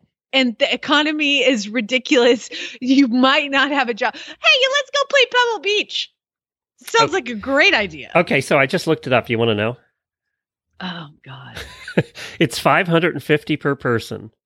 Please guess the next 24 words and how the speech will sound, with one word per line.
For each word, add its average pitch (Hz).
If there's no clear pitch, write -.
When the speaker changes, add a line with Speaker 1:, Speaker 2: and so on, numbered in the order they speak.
Speaker 2:
That's -
to 392
play 262
one 202
round 156
of 123
golf. -
I 254
don't 330
think 269
I 220
spent 196
five 165
hundred 165
fifty 160
dollars 143
on 139
my 127
first 156
set 151
of 110
golf 127
clubs -
when 160